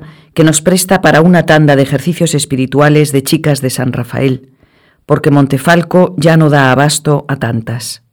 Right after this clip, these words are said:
Trabajamos muchísimo, poniendo el oratorio y cambiando todo, pero me ha dado mucho gusto ver que así es como más descanso,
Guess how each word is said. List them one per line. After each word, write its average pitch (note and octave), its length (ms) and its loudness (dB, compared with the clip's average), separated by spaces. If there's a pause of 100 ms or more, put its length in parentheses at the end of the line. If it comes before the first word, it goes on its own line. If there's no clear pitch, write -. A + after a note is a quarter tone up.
(1500)
Trabajamos F3 540 2
muchísimo, C3+ 680 -2 (640)
poniendo E3+ 340 4
el D#3 80 4
oratorio F3 480 4
y D#3+ 60 4
cambiando C3+ 580 0
todo, C3 380 -2 (420)
pero D3+ 200 2
me E3+ 100 4
ha F3+ 40 6
dado E3+ 240 4
mucho F3+ 280 0
gusto D3+ 400 0
ver D#3 240 2
que C#3 160 0
así F#3 340 0
es D#3 160 2
como C#3+ 280 0
más D3 200 2
descanso, C3 760 -4